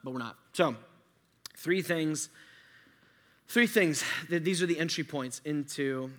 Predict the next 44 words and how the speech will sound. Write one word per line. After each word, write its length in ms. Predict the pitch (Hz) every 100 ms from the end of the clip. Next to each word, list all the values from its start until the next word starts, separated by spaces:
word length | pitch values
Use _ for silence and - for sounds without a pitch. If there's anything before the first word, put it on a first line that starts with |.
| - -
what 360 | 139 160 170 156
we 140 | 160
need 300 | 151 147 139
if 180 | 131 135
we 80 | 139
wanna 200 | 131 127
pursue 360 | 135 - 123
this. 300 | 117 117 - - - - -
The 60 |
first, 680 | 139 - 196 208 208 - - - _ _ - -
if 100 | 151
we 80 |
wanna 220 | 151 180 190
be 120 | 185
devoted 680 | 147 135 135 165 190 196 185 - -
to 100 | -
the 100 | 165
fellowship, 600 | - 151 139 - 135 131 - - -
is 160 | 139
we 100 | 139
need 140 | 147 147
to 80 | 143
be 120 | 139
committed 440 | - 135 131 127
to 80 | 131
community, 560 | - 127 120 113 101 110 _ _ _ _ -
which 180 | 131 135
I 60 |
know 120 | 131
is 140 | 127 120
redundant, 460 | 113 110 113 113 -
but 100 | -
I'm, 200 | 120 113 -
I'm 120 | 123
sticking 320 | - 120 113
with 180 | 107 -
it. 140 | 98 _ _ _ _ _ _ - - -
We 100 | 143
need 140 | 170 175
to 80 |
be 100 | 196
committed 720 | 190 - 151 147 165 165 160 -
to 220 | 147 139
community. 540 | 127 131 127 120 104